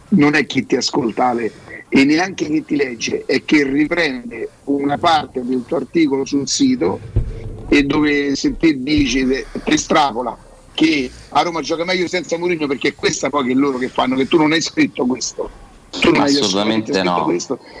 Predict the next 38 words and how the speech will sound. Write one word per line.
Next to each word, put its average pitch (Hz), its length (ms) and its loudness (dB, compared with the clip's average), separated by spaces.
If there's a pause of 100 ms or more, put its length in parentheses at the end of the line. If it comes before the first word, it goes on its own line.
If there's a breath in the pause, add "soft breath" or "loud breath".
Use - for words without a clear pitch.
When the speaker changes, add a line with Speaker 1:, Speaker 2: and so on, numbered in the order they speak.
(140 loud breath)
Speaker 1:
S-, - 160 -8
questi 202 340 2
sono 156 260 0
quelli 147 320 -2
che 135 120 0
poi 120 1160 0
se, 113 280 -2
se - 160 -2
risentono. 117 840 0
Speaker 2:
È 123 220 4
la 117 160 0
Speaker 1:
Io 190 120 0
avrei 180 180 -2
Speaker 2:
stessa 175 140 -8
Speaker 1:
pure 127 100 0
un 127 80 -2
Speaker 2:
idea. 147 100 -2
Speaker 1:
termine 170 480 -4
per 156 200 -4
loro, 165 260 -2
però 165 200 -4
non 143 120 -8
sti 139 180 -6
cavoli, 135 380 -2
certo. 131 220 -4
Speaker 2:
Lascia 113 400 0
perdere. 90 560 -2
È 135 100 2
la 135 100 2
stessa - 360 -4
identica 165 360 -2
cosa 127 280 -4
del 117 160 -4
montaggio 120 640 0
fatta 107 320 -2
d'arte, 101 720 -2
cacciateli, 113 680 0
vergogna. 90 640 -4